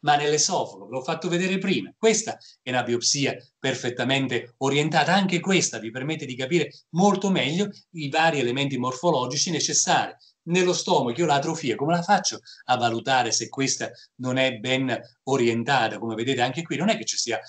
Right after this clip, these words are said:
la perfezione, per carità, però c'è sempre un vantaggio. Per esempio qui noi abbiamo una muscolaris mucosa troppo spessa perché chiaramente la biopsia è leggermente, mm, spostata, eh, in avanti o indietro e quindi, eh, la, il taglio della lama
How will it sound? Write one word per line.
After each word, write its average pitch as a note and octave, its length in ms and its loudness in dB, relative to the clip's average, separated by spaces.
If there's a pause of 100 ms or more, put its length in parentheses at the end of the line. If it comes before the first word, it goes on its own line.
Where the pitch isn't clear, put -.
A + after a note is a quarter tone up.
(120)
la B2 120 -4
perfezione, A#2 760 -2
per - 180 0
carità, B2 540 0 (140)
però A#2+ 480 2
c'è - 140 -4
sempre C3+ 340 -2
un C#3+ 80 -4
vantaggio. C3+ 500 -2
Per A2 120 -6
esempio C3 500 0
qui D3+ 220 0 (240)
noi C3+ 140 -2
abbiamo A#2+ 260 0
una G#2+ 80 -4
muscolaris A#2 500 -2
mucosa A2+ 400 2 (240)
troppo C#3+ 460 4
spessa A#2 520 -2
perché F3+ 220 -6
chiaramente C3+ 400 -2
la G#2+ 100 -6
biopsia B2+ 480 0 (220)
è C#3+ 120 -4
leggermente, C#3 1000 0 (160)
mm, A#2+ 40 -4
spostata, B2+ 800 2 (220)
eh, A2+ 320 0
in A#2 160 2
avanti B2+ 360 6
o G#2+ 60 2
indietro A#2+ 420 0
e G#2 40 -10
quindi, B2+ 320 -2 (280)
eh, A#2+ 180 -2
la, A2 560 2
il A2+ 180 -6
taglio C#3 360 4
della B2 240 2
lama B2 380 -2